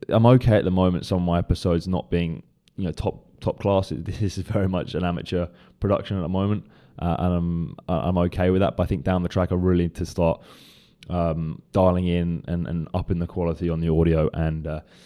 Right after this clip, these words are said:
internet connections on some of the episodes. Number three, for a personal note, I think, uh, it's important to try and reflect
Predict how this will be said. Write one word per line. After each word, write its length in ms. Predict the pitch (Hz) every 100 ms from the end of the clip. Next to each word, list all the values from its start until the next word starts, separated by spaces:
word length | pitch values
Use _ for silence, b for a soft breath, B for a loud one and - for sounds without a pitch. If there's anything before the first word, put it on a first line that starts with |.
| B B -
internet 400 | 104 92 85 -
connections 640 | 90 80 - 85 82 - -
on 420 | 82 80 69 58
some 340 | - - 87 82
of 180 | 73 90
the 480 | 85 82 80 76 - _ _ 107
episodes. 800 | 104 95 - 76 53 - - - B B B -
Number 200 | 113 120
three, 340 | 139 156 170 - -
for 100 | 117
a 60 |
personal 500 | - 117 117 - 117
note, 80 | 120
I 40 | 104
think, 340 | 107 98 - _ -
uh, 240 | 92 92 87
it's 120 | -
important 540 | 90 - 104 92 90 - -
to 400 | 95 92 90 90
try 240 | - 95
and 80 | 87
reflect 560 | 80 - 95 - -